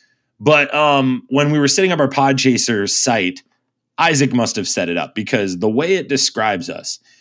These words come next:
is the Infinity Bros podcast, a weekly T V and film and video game podcast.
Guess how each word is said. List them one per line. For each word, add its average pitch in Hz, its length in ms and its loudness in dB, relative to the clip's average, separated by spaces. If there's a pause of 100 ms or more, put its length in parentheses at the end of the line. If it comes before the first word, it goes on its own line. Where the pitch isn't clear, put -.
(200)
is 113 160 -2
the 107 140 2
Infinity 160 420 -2
Bros 139 240 2
podcast, 78 680 -6 (100)
a 107 100 -4
weekly 180 340 -2
T 123 160 0
V 113 160 0
and 107 100 -4
film 90 160 -6
and 98 140 -6
video 82 280 -6 (200)
game 82 340 -10
podcast. - 680 -4